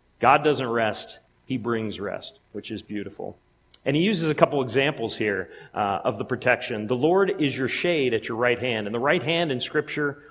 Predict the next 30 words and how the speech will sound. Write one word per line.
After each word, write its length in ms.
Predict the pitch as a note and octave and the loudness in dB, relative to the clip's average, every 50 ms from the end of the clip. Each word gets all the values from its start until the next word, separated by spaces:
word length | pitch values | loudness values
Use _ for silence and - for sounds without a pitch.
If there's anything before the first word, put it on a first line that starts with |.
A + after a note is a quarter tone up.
| - - | -12 -4
always 280 | - C3+ D#3 D#3 C#3 - | 0 0 2 2 0 -2
speaks 400 | - - - C#3+ C#3+ C#3+ - - | -2 -6 -6 -6 -8 -6 -8 -10
of 80 | F2+ | -8
strength, 640 | - - - - A#2+ C3 C#3 D3 D3 D3 - - _ _ _ _ _ _ - _ _ _ | -8 -8 -8 -8 -8 -8 -8 -8 -10 -12 -14 -20 _ _ _ _ _ _ -20 _ _ _
and, 320 | - G2+ G#2 G2+ G2+ G2 - - - _ _ _ _ _ _ _ _ _ - | -6 -4 -2 -2 -4 -4 -8 -14 -20 _ _ _ _ _ _ _ _ _ 2
but 380 | C3 B2+ - - - - - - - | 2 2 2 0 -10 -16 -8 -2 -2
the 80 | A#2+ | 0
right 220 | A2 C3 D#3 G3 - | 4 4 4 4 2
hand 260 | E3 F#3+ F#3+ F#3 E3 | 0 -2 0 0 2
was 160 | C#3+ A2+ C3+ | 2 2 2
always 260 | C#3 C#3+ C#3+ C3 A2+ | 2 2 2 2 0
exposed 600 | A#2+ - - - - - C#3+ D3 D3+ C#3+ B2 G#2 B2 | -2 -4 -4 -4 -2 0 0 0 0 0 -2 -4 -4
in 100 | A#2+ A2+ | -4 0
battle 380 | G#2 A#2 C3 C3+ A#2+ G2+ F#2+ | 2 2 2 2 0 -2 -4
too. 340 | - - C3 A#2 G#2 G2+ G2 - _ _ _ | -4 -4 -4 -4 -4 -4 -6 -10 _ _ _
The 80 | - A#2 | -6 -4
shield 300 | - - E3+ F3 E3+ D#3+ | -2 2 4 4 4 4
was 120 | D3 B2 | 2 0
on 120 | C#3+ D3 C#3 | 0 0 2
the 60 | B2 | 2
left 400 | B2+ B2 A#2+ B2 B2 - - - - - - - _ _ _ _ _ - | 4 4 4 2 2 -2 -6 -16 -18 -20 -20 -20 _ _ _ _ _ -8
and 100 | - A#2+ | -4 -2
on 80 | B2+ B2+ | 0 0
the 60 | B2+ | 2
right. 360 | B2 B2+ C3+ B2 A2 G2 F2+ - - - | 2 4 4 4 4 2 -2 -6 -10 -8
So 160 | - - C3+ | -4 -2 2
now 400 | C3 C3+ C#3 C3+ C3 - - - - - - _ _ _ _ _ _ _ | 4 6 6 6 4 2 -2 -12 -18 -20 -20 _ _ _ _ _ _ _
we're 160 | - A#2+ C#3 D#3 | -4 -2 -2 0
thinking 380 | D#3 - D#3+ C#3+ - C3 A#2 | 0 0 -2 -2 0 -2 -2
strength 540 | - - - C#3+ C#3 C#3+ D3+ D3+ - - - | -2 -2 -2 -2 -2 -2 -2 -4 -8 -12 -20